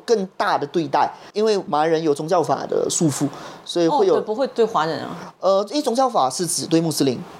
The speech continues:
Speaker 2: 哦。
Speaker 1: 就是伊斯兰法，穆-，
Speaker 2: 对。
Speaker 1: 那个宗教法是只对穆斯林，
Speaker 2: 嗯。
Speaker 1: 对于我们华人来说还相对来得好。
Speaker 2: 嗯。
Speaker 1: 但也只是相对来得好而已。
Speaker 2: 嗯。
Speaker 1: 就是，就像他之前马来西亚一个女生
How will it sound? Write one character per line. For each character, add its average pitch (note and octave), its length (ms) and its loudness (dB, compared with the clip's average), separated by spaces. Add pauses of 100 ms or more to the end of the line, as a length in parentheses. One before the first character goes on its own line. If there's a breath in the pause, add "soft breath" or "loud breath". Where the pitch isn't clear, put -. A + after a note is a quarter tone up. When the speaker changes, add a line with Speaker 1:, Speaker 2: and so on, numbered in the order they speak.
(140)
Speaker 2:
哦。 A#3+ 160 -2
Speaker 1:
就 E3 80 4
是 E3 160 4
伊 E3+ 60 -4
斯 E3+ 100 -2
兰 D3 160 0
法， C#3+ 220 0
穆-， E3 80 -4
Speaker 2:
对。 E3+ 60 -6 (160)
Speaker 1:
那 D#3 100 -2
个 D#3+ 120 2
宗 D#3+ 140 -4
教 E3 100 2
法 C#3+ 160 2
是 D3+ 160 -2
只 C#3 140 -4
对 C#3+ 100 4
穆 D3+ 140 2
斯 C3+ 140 -2
林， B2 120 0
Speaker 2:
嗯。 G3 40 -4
Speaker 1:
对 G3+ 100 2
于 F3+ 80 4
我 D#3+ 60 6
们 C#3+ 100 -4
华 C#3 160 0
人 C3+ 100 0
来 C3+ 80 2
说 C#3+ 160 0
还 C#3+ 80 2
相 D#3+ 140 -4
对 F3+ 80 0
来 C3+ 100 4
得 B2+ 80 2
好。 - 240 -4 (180 loud breath)
Speaker 2:
嗯。 F3+ 260 -4
Speaker 1:
但 G#3 320 0 (500 loud breath)
也 E3 240 2
只 E3+ 180 -6
是 C#3+ 140 -2
相 F#3 300 0
对 G3 160 2
来 B2 160 4
得 B2+ 100 0
好 - 220 0 (100)
而 - 60 -2
已。 - 100 -4 (300 loud breath)
Speaker 2:
嗯。 G3+ 40 -8
Speaker 1:
就 F3 80 2
是， C#3 360 2 (280 loud breath)
就 - 120 -2
像 F3 100 2
他 F3+ 80 0
之 F3+ 240 -4
前 D#3 420 2
马 C#3+ 100 0
来 C#3+ 100 0
西 D3 160 -8
亚 D#3 180 2 (100)
一 D3+ 100 -10
个 D3 500 2
女 C#3+ 200 -4
生 C#3 320 2